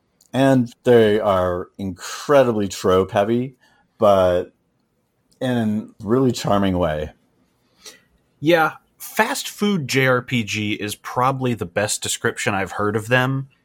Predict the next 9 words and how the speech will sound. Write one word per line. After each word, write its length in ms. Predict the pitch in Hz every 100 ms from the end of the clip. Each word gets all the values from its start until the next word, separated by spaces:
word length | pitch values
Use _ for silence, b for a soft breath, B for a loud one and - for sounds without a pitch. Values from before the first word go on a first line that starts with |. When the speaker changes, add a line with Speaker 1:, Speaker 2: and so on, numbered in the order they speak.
| _ _ _ -
Speaker 2:
in 240 | 117 113 104
that 360 | 104 98 - _ _ _
you're 320 | - 104 117 113
never 460 | 107 127 131 139
going 380 | 120 120 120 113
to 140 | -
get 600 | 98 101 101 - - - - _ _ _ -
a 80 | -
deep 500 | 87 87 110 113